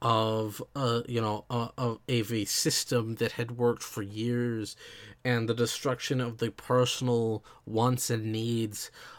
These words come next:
of three very particular individuals stuck in the middle. It also led to the disillusionment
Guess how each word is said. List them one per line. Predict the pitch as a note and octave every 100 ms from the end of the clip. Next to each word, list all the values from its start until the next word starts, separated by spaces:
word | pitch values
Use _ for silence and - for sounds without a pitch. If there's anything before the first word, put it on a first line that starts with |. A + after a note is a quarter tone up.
| -
of | - A2 G2+
three | - - C3 C3+ C3
very | B2+ B2+ B2+
particular | B2 C3 - B2+ C3+ B2
individuals | B2 A#2+ G#2+ A#2+ A#2 A#2 A2+
stuck | - - A#2 -
in | A#2
the | A2+
middle. | A2 C3 G#2 G#2 A#2+ _ _ _ _ _ _ _ _ _ _ _ _ _ _
It | C#3+ C3+
also | B2+ C3 - C#3
led | A#2+ A#2 A#2+ A#2 A2 _ - - - -
to | - B2 A#2+ A2+ A2+ A2+ - _ _ _ _ _ _ _ _ -
the | B2 A#2 A2+
disillusionment | B2+ - A#2 G#2 C#3 - A2+ F#2+ A2 - -